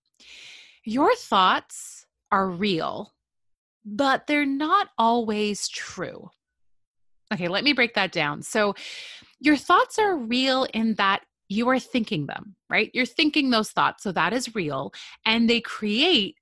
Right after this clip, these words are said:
very real feelings in you, right? Every thought that we have creates a feeling, and that is very real. And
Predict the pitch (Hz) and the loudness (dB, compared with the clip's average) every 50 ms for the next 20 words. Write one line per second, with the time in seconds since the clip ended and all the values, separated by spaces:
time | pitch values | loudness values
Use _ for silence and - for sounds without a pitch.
0 | _ 185 170 165 156 151 151 190 180 185 202 214 233 254 277 294 302 - - - | _ -12 -10 -10 -8 -6 -4 -2 0 0 0 -2 -2 -2 -2 0 0 -2 -2 -6
1 | - 165 156 156 170 180 190 185 190 196 196 208 202 - - 196 165 156 151 147 | -10 -14 -10 -6 -4 -2 0 0 0 0 -2 -4 -6 -8 -8 -8 -6 -4 -4 -4
2 | 147 156 147 - - 156 151 147 143 143 143 143 165 220 254 - _ 185 170 175 | -6 -6 -8 -8 -8 -8 -8 -6 -6 -6 -6 -8 -8 -10 -12 -10 _ -6 -4 -4
3 | - - 170 170 180 185 190 185 208 247 247 254 254 262 254 - - 190 170 196 | -4 -4 -4 -4 -4 -6 -8 -8 -6 -4 -4 -2 -4 -4 -6 -4 -2 -2 -2 -2
4 | - - 240 233 - 247 220 190 170 160 165 165 - - - - 202 185 170 165 | -2 -8 -10 -10 -10 -6 -2 0 0 2 0 -2 -4 -10 -12 -8 -6 -6 -4 -4
5 | 170 170 175 - - - - - 220 226 - - - 175 165 165 160 160 165 175 | -4 -6 -6 -8 -14 -20 -12 -10 -10 -8 -8 -8 -6 -6 -6 -4 -6 -6 -6 -6
6 | 190 208 - - 170 170 170 170 165 156 147 156 143 - 156 156 156 165 185 214 | -8 -8 -8 -6 -4 -4 -4 -4 -4 -4 -6 -8 -8 -6 -6 -4 -4 -4 -4 -4
7 | 220 185 147 143 143 127 143 165 - - _ _ _ - - - _ _ _ _ | -4 -6 -6 -6 -6 -6 -6 -8 -10 -14 _ _ _ -20 -20 -20 _ _ _ _
8 | _ _ _ _ - 330 359 359 294 202 180 180 180 180 - | _ _ _ _ 2 4 4 4 4 4 2 2 -2 -4 -8